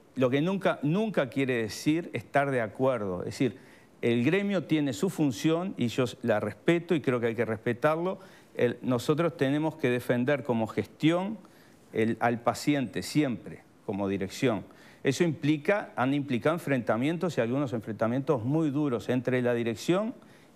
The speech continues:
y el gremio. Pero se ha salido dialogando y se ha salido en base a que el, el objetivo final, o por lo que estamos luchando todos, nos compete a, a, ahora, el discurso muchas veces es,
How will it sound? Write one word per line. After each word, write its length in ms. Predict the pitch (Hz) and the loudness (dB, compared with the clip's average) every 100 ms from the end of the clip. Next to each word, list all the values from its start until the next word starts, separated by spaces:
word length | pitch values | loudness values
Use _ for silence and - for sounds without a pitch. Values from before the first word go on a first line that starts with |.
| - | 2
y 80 | 139 | 2
el 140 | 120 | 4
gremio. 420 | 107 98 87 82 - - - - | 2 0 0 -4 -8 -20 -10 0
Pero 180 | 117 117 | 2 2
se 140 | 170 | 2
ha 40 | 147 | 0
salido 760 | 151 131 139 165 175 185 - | 2 2 0 0 0 -2 -6
dialogando 800 | - 113 127 160 175 180 175 185 180 | 0 2 2 2 0 0 -2 -2 -2
y 120 | 120 | 0
se 100 | 147 | 0
ha 60 | |
salido 560 | 139 135 127 143 160 - | 0 0 0 0 0 0
en 140 | 123 123 | -2 0
base 320 | 135 - 135 | 0 2 0
a 180 | 139 - - - - | 0 -8 -20 -14 -2
que 120 | 117 | 0
el, 180 | 117 113 | 0 -2
el 220 | 107 113 | 0 2
objetivo 600 | 110 - 113 107 165 170 | 0 0 -2 2 2 2
final, 640 | 131 123 110 135 135 110 - | 0 -2 2 2 0 -2 -4
o 160 | 101 98 | -4 -2
por 200 | 117 107 | 0 0
lo 120 | 107 | 0
que 60 | |
estamos 360 | 104 - 165 151 | -2 0 0 0
luchando 400 | 123 123 123 110 | -2 -2 0 0
todos, 320 | 104 175 196 - - - - - | 0 -2 -2 -10 -20 -20 -20 -8
nos 140 | 127 110 | -6 0
compete 480 | 127 117 165 139 | 0 2 0 2
a, 60 | 127 | 0
a, 220 | - - - | -2 -6 -4
ahora, 520 | - 127 120 92 - - - - - - - - - - | -2 0 0 -2 -6 -20 -20 -20 -20 -20 -20 -20 -6 0
el 180 | 123 | 2
discurso 640 | 135 - - 202 139 - 120 | 2 0 0 2 2 0 0
muchas 400 | 143 170 143 123 | 0 0 2 0
veces 540 | 123 107 - 113 - - _ - - - - - | 0 -4 -8 -10 -14 -20 _ -20 -20 -20 -20 -2
es, 360 | - 139 131 | 2 2 2